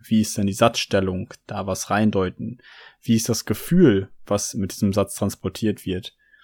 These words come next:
Was ändert sich, wenn ich mit einer vorgefertigten Sicht auf diesen Text gucke? Was verändert sich, wenn ich möglichst ungefiltert auf diesen Text gucke? Und so weiter und so fort. Denn letztlich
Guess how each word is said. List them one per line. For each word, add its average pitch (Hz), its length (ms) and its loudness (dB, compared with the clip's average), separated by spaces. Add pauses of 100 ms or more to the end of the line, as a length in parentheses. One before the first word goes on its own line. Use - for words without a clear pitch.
(340)
Was - 220 0
ändert 123 340 4
sich, 120 340 0
wenn 110 160 4
ich 107 160 2
mit 107 140 0
einer 101 540 0
vorgefertigten 139 840 2
Sicht 127 280 0
auf 123 80 -4
diesen 123 240 -2
Text - 300 -2
gucke? 127 460 0
Was 104 200 -2
verändert 104 300 0
sich, - 200 -6
wenn 107 100 2
ich 110 140 -2
möglichst - 640 0 (140)
ungefiltert 127 580 6
auf 92 100 -2
diesen 85 220 -8
Text - 280 -8
gucke? 123 380 -8 (300)
Und 110 180 0
so 104 120 -6
weiter 98 220 0
und 92 120 -6
so 95 100 -12
fort. - 460 -10 (960)
Denn 117 100 4
letztlich 170 540 0